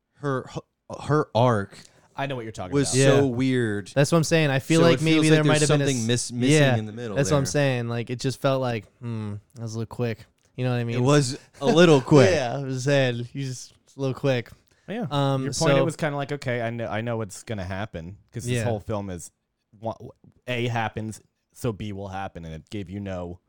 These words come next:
Speaker 2: confusion
Speaker 3: Um,
Speaker 2: on where it
Speaker 3: and
Speaker 2: was
Speaker 3: that's
Speaker 2: going.
Speaker 3: what Andy Muschietti's good at, <laughs> unfortunately.
Speaker 2: <laughs>
Speaker 3: Um, so then the other thing is
Speaker 1: Causality. <laughs>
Speaker 3: So who else is in this?
Speaker 2: And
Speaker 3: Okay.
Speaker 2: then <laughs>
Speaker 3: So, uh,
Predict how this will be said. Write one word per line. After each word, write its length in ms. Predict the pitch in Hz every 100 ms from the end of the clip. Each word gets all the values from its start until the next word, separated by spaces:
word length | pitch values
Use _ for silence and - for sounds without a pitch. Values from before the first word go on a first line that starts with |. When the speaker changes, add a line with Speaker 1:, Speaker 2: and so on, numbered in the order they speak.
| _ _ _ -
Speaker 2:
confusion 520 | 139 135 113 101 -
Speaker 3:
Um, 60 | -
Speaker 2:
on 40 |
where 100 | 90
it 20 |
Speaker 3:
and 80 | 87
Speaker 2:
was 60 | 147
Speaker 3:
that's 180 | 170 165
Speaker 2:
going. 140 | 180
Speaker 3:
what 60 | 165
Andy 200 | 160 147
Muschietti's 540 | 143 - 147 131 117
good 180 | 120 110
at, 200 | 107 110
<laughs> 280 | - - - 208
unfortunately. 840 | 156 202 147 170 123 127 113 - -
Speaker 2:
<laughs> 460 | 208 - - -
Speaker 3:
Um, 500 | 151 147 143 135 135 131
so 240 | - 147
then 320 | 143 143 135
the 160 | 131 131
other 220 | 147 170
thing 300 | 151 151 143
is 140 | 131 123
Speaker 1:
Causality. 720 | 120 110 117 110 98 95 101
<laughs> 60 | - - _
Speaker 3:
So 680 | - 147 139 131 127 117 120
who 140 | 147 139
else 200 | 123 -
is 80 | 107
in 140 | 107 104
this? 60 |
Speaker 2:
And 220 | 131 131
Speaker 3:
Okay. 240 | 139 135 113
Speaker 2:
then 840 | 147 202 127 127 120 135 170 214 -
<laughs> 520 | 277 _ _ _ _
Speaker 3:
So, 500 | - - 139 135 131
uh, 720 | 127 123 117 110 107 104 104